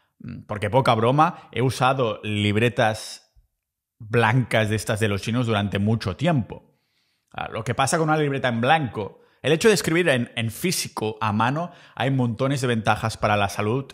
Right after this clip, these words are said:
tanto física, mental, porque está relacionado, lógicamente, si mejoras tu mente, estás mejorando también tu salud física. Y de hecho voy a hacer un episodio indagando en la evidencia científica sobre escribir en papel en blanco o en un diario en las próximas semanas. De hecho,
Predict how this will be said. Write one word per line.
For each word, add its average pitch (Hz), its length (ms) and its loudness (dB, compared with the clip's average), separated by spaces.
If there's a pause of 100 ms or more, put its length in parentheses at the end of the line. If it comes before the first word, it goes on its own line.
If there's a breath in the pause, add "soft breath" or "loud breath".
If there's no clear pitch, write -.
(300)
tanto 107 240 -4
física, 175 340 0
mental, 101 580 4 (180)
porque 95 160 -12
está 101 160 -6
relacionado, 101 440 0
lógicamente, 101 460 -4
si - 100 -10
mejoras 101 300 -4
tu 110 100 -2
mente, 107 180 0
estás 104 180 -6
mejorando 98 360 -2
también 95 300 -4 (400 soft breath)
tu 117 120 -4
salud 107 380 -2
física. - 500 -6 (340 loud breath)
Y 123 100 -4
de 151 80 2
hecho 190 180 -2
voy 175 100 0
a 170 40 0
hacer 160 140 -4
un 151 80 -2
episodio 131 720 -2 (220 loud breath)
indagando 110 960 0 (440)
en 123 120 0
la 107 60 2
evidencia 117 360 2
científica 127 500 -2
sobre 107 400 -2
escribir 117 560 -2
en 107 160 2
papel 117 280 2
en 110 140 0
blanco 107 400 0
o 92 140 -6
en 95 180 -8
un 110 220 0
diario 101 540 0 (460 soft breath)
en - 120 -6
las 101 160 -4
próximas 117 440 -6
semanas. 113 400 -2
De 110 80 -2
hecho, 131 320 -6